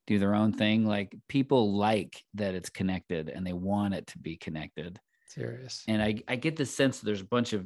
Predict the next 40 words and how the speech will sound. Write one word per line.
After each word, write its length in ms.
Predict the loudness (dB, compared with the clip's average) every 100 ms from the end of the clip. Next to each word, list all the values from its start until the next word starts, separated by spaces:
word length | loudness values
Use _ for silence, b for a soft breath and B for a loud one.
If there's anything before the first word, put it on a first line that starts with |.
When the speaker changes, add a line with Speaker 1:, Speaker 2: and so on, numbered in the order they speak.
| -4
Speaker 1:
you 80 | -4
know, 300 | -2 -4 -10 -14 _ -12
douchey 440 | 0 2 4 2
suits 420 | 0 0 0 -2 -6
that 140 | -4
are, 220 | -4 -6 -10 b b b b b _
they're 120 | -6
like, 140 | -6 -2
"Well, 200 | -2 0
but 180 | -2 -6
Sony's 580 | -6 0 4 4 2
property 440 | -2 -4 -4 -4 -4
Speaker 2:
But 140 | -2
Speaker 1:
matters 480 | -2 -2 -2 -2 0
most, 420 | 2 2 0 -4
right?" 140 | -6 -4
Speaker 2:
but 120 | -4
we've 280 | 0 0 0
got 200 | -4 -2
to 80 | -6
get 120 | -6
all 420 | 0 2 2 -2
the 120 | -8
revenue 560 | -10 -10 -12 -14 -12 -12
for 140 | -10
Speaker 1:
Yeah. 60 | -6 -4
Speaker 2:
this. 420 | -2 -2 -4 -4 B B B B B _ -18
Anyway, 180 | -18 -18 -20
Speaker 1:
That's 180 | -12 0
Speaker 2:
uh, 120 | 4
looks 220 | 6 6 8
good. 280 | 8 8 2 -2
Uh, 40 |
yeah, 220 | 0 0
I 60 | 0
mean, 160 | 0 2
all 120 | 2
these 220 | 0 -2
look 140 | -6 -4
fine. 300 | -4 -4